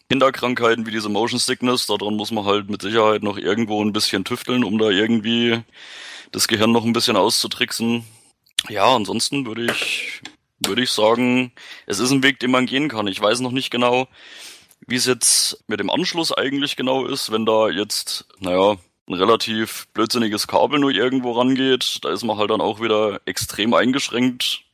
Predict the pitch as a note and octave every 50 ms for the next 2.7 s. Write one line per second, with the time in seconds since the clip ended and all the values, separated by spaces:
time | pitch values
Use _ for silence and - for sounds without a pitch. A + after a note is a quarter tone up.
0 | _ _ _ _ - A2 G#2 A2+ A2+ A2 A2+ A2+ A2+ A2+ G2+ G2+ G#2+ A2+ A2 A2
1 | G#2+ G#2+ A2 G#2+ G#2+ A2 A2+ A2+ A2 - G2+ C#3 C3+ B2 C3+ C3+ C#3 C#3 C#3 C3
2 | - - - A#2 A2 G2 F2+ F#2+ G2 G#2 G#2 G#2 G#2 G2